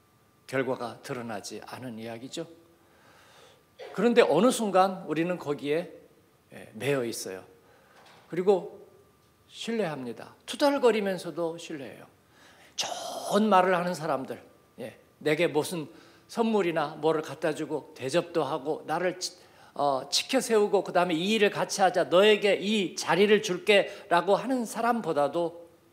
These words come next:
투덜거리고 하는 사람의 말을 훨씬 더 신뢰하고 의지해요. 왜 그런 줄 아세요?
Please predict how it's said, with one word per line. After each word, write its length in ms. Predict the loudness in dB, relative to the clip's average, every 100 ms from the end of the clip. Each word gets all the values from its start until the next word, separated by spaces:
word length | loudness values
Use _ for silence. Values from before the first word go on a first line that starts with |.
| _ _ _ _ _ -16
투덜거리고 840 | -4 2 2 2 -2 -4 -6 -8 -14 -20 _ _ _ _ _
하는 460 | -4 -2 -2 -4 -8
사람의 380 | -2 0 2
말을 280 | 2 2 2
훨씬 540 | -4 -4 -4 -4 -4 0
더 100 | 0
신뢰하고 720 | 0 0 0 0 0 -2 -4 -14 -4
의지해요. 580 | -2 0 -2 -2 -4 -2
왜 200 | 0 0
그런 220 | 0 -2
줄 140 | 0
아세요? 300 | -2 -2 -6